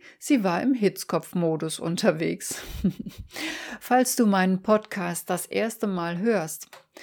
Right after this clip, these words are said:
am besten fängst du bei der ersten Episode an. Meine ersten fünf Episoden bauen aufeinander auf. Dort lernst du unter anderem die Frostbeule und den Hitzkopf kennen.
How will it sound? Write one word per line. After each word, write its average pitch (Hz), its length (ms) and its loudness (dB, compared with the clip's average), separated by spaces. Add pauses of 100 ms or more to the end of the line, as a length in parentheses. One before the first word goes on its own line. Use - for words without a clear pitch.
(180)
am 175 180 -2
besten 240 460 0
fängst 233 340 0
du 233 60 2
bei 220 120 2
der 220 160 2
ersten 185 360 -4
Episode 160 680 -4
an. 160 300 -10 (240)
Meine 185 300 -2
ersten 240 460 2
fünf 240 400 2
Episoden 190 760 -2 (280)
bauen 202 280 4
aufeinander 180 640 -2
auf. 151 460 -6
Dort 175 220 -4
lernst 185 400 -4
du 175 40 -4
unter 196 360 -4
anderem 180 400 -4
die 160 80 -8
Frostbeule 196 840 -4
und 190 200 -6
den 185 100 -4
Hitzkopf - 720 -4
kennen. 165 420 -8